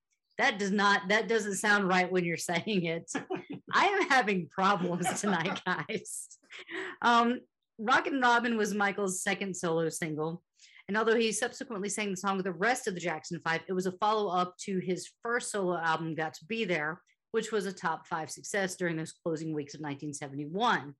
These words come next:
That song soared even higher, entering the top ten six weeks after release, ultimately settling on number two. So according to Cashbox, Rockin' Robin reached the top of the charts.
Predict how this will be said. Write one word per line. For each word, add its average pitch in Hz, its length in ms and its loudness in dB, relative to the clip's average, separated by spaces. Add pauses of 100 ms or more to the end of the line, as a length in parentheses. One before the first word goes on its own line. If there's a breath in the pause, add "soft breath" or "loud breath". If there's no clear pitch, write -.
(220)
That 220 440 4
song 262 560 0 (100)
soared 202 560 2
even 220 260 -2
higher, 190 640 2
entering 214 340 0
the 180 80 -2
top 202 360 -4 (180)
ten 190 340 0
six 214 320 -4
weeks 214 220 -4
after 185 300 -2
release, 202 640 -4 (420)
ultimately 214 460 -2
settling 175 400 0
on 160 260 -2
number 147 320 -4
two. 240 380 -2 (560 loud breath)
So 220 180 2
according 240 460 2
to 196 80 -2
Cashbox, 190 1000 2
Rockin' 208 300 0
Robin 190 280 4
reached 185 300 -2
the 180 80 -4
top 190 420 0
of 170 140 -8
the 170 80 -4
charts. 196 680 -2